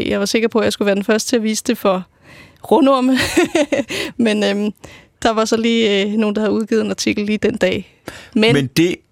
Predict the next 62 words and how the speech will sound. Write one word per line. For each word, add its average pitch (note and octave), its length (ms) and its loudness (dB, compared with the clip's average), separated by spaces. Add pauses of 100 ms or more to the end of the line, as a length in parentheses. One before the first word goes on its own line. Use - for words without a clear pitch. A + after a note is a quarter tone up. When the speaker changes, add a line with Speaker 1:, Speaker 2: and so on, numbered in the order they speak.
(180)
Speaker 2:
ændrer E3 320 2
ikke D#3 160 -2
på, E3 200 2
at C3+ 120 2
du D3 80 2
fik D3+ 240 -2
den D3 240 0
idé C3 120 2
selv? A#2+ 300 -2
Speaker 1:
Nej. F#3 200 -2 (140)
Speaker 2:
Selvom C#3 240 0
der C3 100 2
var B2+ 140 2
andre, A2+ 120 0
der B2 40 -2
fik - 240 -2
den B2 80 0
lige A#2 100 -2
Speaker 1:
<laughs> B2+ 80 2
Det - 20 0
er A#2 40 -2
Speaker 2:
samtidig, A#2 360 0
Speaker 1:
rigtigt. - 220 -2
Speaker 2:
og - 100 -2
sådan A#2+ 200 0
har B2 60 2
det A2+ 100 -2
jo, G#2+ 140 0
har F#2 100 -2
det A2+ 80 0
jo A2+ 60 0
været G#2+ 140 0
Speaker 1:
Ja. - 40 -2
Speaker 2:
mange G#2 200 -2
gange. A2+ 220 -4 (220)
Speaker 1:
Det A3 100 0
er - 40 -2
rigtigt. - 220 -8 (480)
Speaker 2:
Men D3+ 160 0
hvordan F3+ 280 0
er G3 120 2
det G3 140 0
så, E3+ 140 0
når D#3+ 100 0
man D3+ 160 0
så E3+ 160 0
har D3 240 0 (640)
haft, - 440 -6 (800)
fået B2+ 200 0
den A#2+ 160 0
der A2+ 220 0
idé, A2+ 120 0 (100)
og C3 100 -2
så - 100 0
Speaker 1:
Mm. A2+ 60 0
Speaker 2:
arbejder A2+ 320 -2
med A2+ 140 0
det, A#2 120 -4
og - 80 -10
så C#3 100 0
ser, C3 220 0 (460)
uff, B2 220 -2